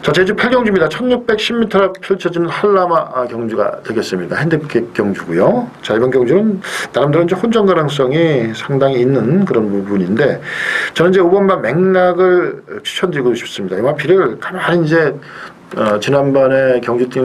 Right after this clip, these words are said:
모습을 복기를 해보면 철저하게 좀 안 갔다, 이런 느낌이 드는 그런 마필입니다. 인기순위 이 위였죠, 지난번에. 근데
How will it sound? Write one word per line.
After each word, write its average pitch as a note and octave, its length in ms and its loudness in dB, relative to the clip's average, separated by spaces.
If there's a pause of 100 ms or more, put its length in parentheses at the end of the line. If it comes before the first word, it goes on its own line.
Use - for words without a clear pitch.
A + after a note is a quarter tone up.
(100)
모습을 A#2 360 0
복기를 B2+ 420 -2
해보면 C3 440 0
철저하게 G#3 760 0
좀 G#3 180 -4
안 D3 180 0
갔다, D#3 420 0 (400)
이런 D#3 180 2
느낌이 D3+ 320 0
드는 C#3+ 240 0
그런 C3 220 2
마필입니다. G2 440 -2
인기순위 G3 400 0
이 D3 240 0
위였죠, F#3+ 540 0
지난번에. A2+ 560 -2 (480)
근데 - 380 0